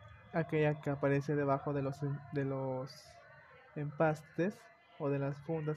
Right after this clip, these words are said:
que se han colocado previamente para el tratamiento de otra caries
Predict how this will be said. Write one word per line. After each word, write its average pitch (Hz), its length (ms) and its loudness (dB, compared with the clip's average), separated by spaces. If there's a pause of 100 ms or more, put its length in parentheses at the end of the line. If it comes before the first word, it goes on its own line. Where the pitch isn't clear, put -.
que 151 100 -6
se 147 160 -4
han 143 140 0
colocado 143 560 0
previamente 156 680 0
para 135 360 -2
el 127 100 -2
tratamiento 139 640 -2
de 139 80 0
otra 131 280 -2
caries 170 400 -2